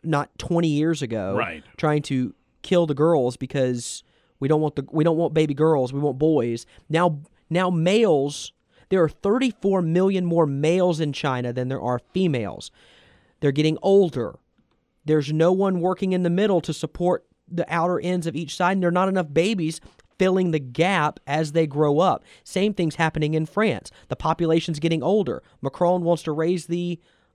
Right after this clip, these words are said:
Speaker 1: um, the retirement age.
Speaker 2: From
Speaker 1: Again,
Speaker 2: sixty.
Speaker 1: uh, uh, for,
Speaker 2: Sixty.
Speaker 1: well, he did from sixty to sixty-two. Now he wants to go from sixty-two to sixty-five.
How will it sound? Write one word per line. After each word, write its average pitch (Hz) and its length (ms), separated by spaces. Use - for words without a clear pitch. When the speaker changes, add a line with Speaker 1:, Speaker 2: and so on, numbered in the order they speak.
Speaker 1:
um, 175 360
the 180 120
retirement 190 540
age. 139 140
Speaker 2:
From 185 100
Speaker 1:
Again, 175 160
Speaker 2:
sixty. - 800
Speaker 1:
uh, 180 100
uh, 190 100
for, 185 140
Speaker 2:
Sixty. 170 340
Speaker 1:
well, 180 80
he 196 80
did 214 180
from 226 140
sixty 202 460
to 143 80
sixty-two. 139 640
Now 135 140
he 196 60
wants 196 180
to 175 60
go 165 80
from 135 160
sixty-two - 480
to 120 80
sixty-five. - 800